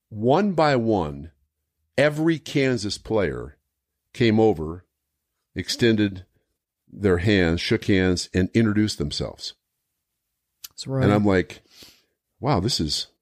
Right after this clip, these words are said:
Speaker 1: this is pretty impressive." Now, two things. One, it was Roy, for sure. Uh, and I really think he's a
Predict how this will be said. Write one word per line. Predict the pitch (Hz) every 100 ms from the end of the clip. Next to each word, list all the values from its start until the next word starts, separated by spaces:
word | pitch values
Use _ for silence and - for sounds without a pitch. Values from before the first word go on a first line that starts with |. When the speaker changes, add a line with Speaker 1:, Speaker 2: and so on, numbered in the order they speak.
| -
Speaker 1:
this | 120
is | -
pretty | - 95
impressive." | 78 76 123 117 - - _ -
Now, | 104
two | 87 143
things. | 127 92 71 - _ _
One, | 92 110 107 90 95 _ -
it | 87
was | 98 107 82
Roy, | 76 64 69 101 _ _ _
for | -
sure. | - - 95 67 76 - _ _ _ _ -
Uh, | 85 82 82
and | 92
I |
really | 95 98 120 110 92 85
think | - 95 -
he's | 98 85 87
a | 78